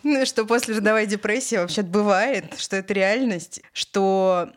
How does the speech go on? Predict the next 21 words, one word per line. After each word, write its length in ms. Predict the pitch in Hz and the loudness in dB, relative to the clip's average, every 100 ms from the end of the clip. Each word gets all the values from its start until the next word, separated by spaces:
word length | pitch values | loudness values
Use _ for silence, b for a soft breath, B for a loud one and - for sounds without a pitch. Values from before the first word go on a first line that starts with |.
| - - | -18 -6
женщина, 440 | 196 208 208 214 | -2 0 0 0
которая 300 | 196 180 180 | -2 0 -4
столкнулась 400 | 175 180 185 180 | 0 -2 -2 -4
со 100 | 185 | -2
сложностями 440 | 175 202 196 185 180 | -2 -2 -2 -4 -2
в 40 | |
материнстве, 500 | 180 180 180 262 214 | -2 -4 -4 -4 -2
она 140 | 180 190 | -2 0
не 120 | 190 | -2
обязательно 440 | 170 180 202 180 | -2 -4 -6 -6
плохая 360 | 170 170 185 175 | -4 -4 -2 -2
и 40 | |
некачественная 520 | 165 - 151 - 170 | -4 -6 -8 -8 -8
женщина, 460 | 160 143 139 - 160 | -6 -8 -8 -10 -10
и 140 | - | -8
чаще 300 | 170 175 175 | -2 -2 -2
всего, 240 | 165 170 165 | -8 -6 -6
скорее, 300 | - 147 156 | -6 -8 -6
даже 240 | 160 151 | -4 -4
не 100 | 160 | -4
так. 400 | 156 - - - | -4 -8 -12 -18